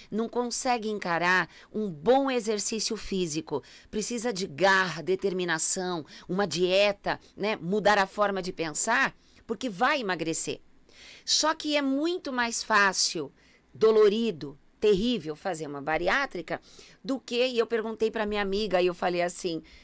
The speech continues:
"Cai o ferro, porque vocês preferem ir pelo caminho mais fácil", que é horrível, né? É mais dolorido também. Pra quem malha numa academia, e eu não tô falando de musculação, não.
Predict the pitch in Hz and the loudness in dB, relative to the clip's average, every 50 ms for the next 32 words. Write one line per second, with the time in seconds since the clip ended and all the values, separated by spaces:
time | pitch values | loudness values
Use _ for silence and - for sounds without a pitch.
0 | - - - - 262 262 233 226 - - - 220 208 202 196 175 165 156 147 139 | -20 -12 -4 -2 0 0 0 -2 -6 -6 -2 0 2 2 0 0 -4 -10 -12 -14
1 | - - - - - - - 190 196 - - 208 202 175 190 196 190 185 - - | -16 -20 -20 -20 -20 -12 -4 -4 -4 -4 0 -2 -2 -2 -2 -4 -2 -2 0 0
2 | 208 196 190 196 185 - - - - _ _ - - _ - - 208 214 202 - | 2 2 2 2 2 -2 -4 -4 -8 _ _ -20 -20 _ -6 -2 -2 -2 -2 0
3 | - 220 208 202 190 170 156 143 139 - - - - - 220 214 208 - 220 202 | 0 0 2 2 0 -2 -4 -6 -12 -18 -20 -14 -6 -4 -2 -2 0 -2 -2 -2
4 | 202 196 - 202 175 175 190 202 208 190 180 185 196 220 - - - 190 160 143 | -2 -2 -4 -4 -4 -2 -4 -4 -4 -4 -2 -4 -4 -4 -4 -6 -4 -2 -2 -2
5 | 147 - - - 151 - - - - - - - 151 180 202 196 214 247 - 196 | 0 -2 -4 -4 -6 -10 -12 -20 -20 -14 -6 -2 4 4 6 6 6 6 4 2
6 | 220 208 180 127 117 123 117 _ _ _ - - - - 139 156 170 208 226 - | 0 -2 -2 -4 -6 -12 -14 _ _ _ -20 -20 -12 -6 -4 -2 -2 -2 -4 -6
7 | - 156 156 160 170 175 165 139 - 131 196 196 196 196 196 190 196 196 180 185 | -10 -10 -8 -6 -6 -6 -6 -8 -4 0 2 4 4 4 2 2 0 -2 -2 -2
8 | - 202 190 170 151 123 - - - _ - - - - - - - - - - | -6 -4 -2 -2 -2 -4 -4 -14 -20 _ -20 -20 -20 -20 -20 -20 -20 -20 -20 -20
9 | - - - - - 277 269 262 - - 311 330 311 269 233 220 214 202 190 180 | -20 -20 -12 -2 2 2 2 2 0 -2 -2 -2 0 0 0 2 2 2 2 0
10 | 175 170 165 165 - - 156 151 143 156 185 214 233 208 180 175 180 185 240 254 | 0 0 -2 -2 -2 -2 -4 -4 -2 -2 -2 0 2 2 2 2 0 0 -2 -4
11 | - 320 349 - 320 302 269 277 262 285 233 220 254 262 247 254 269 - - 277 | -4 -6 -2 0 0 0 0 -2 -4 -6 -6 -6 -4 -4 -4 -4 -4 -4 -2 0
12 | 269 269 262 - - - 233 233 269 330 - 175 185 196 175 | 0 0 0 0 0 0 0 -2 -2 -4 -2 -2 -2 -2 -4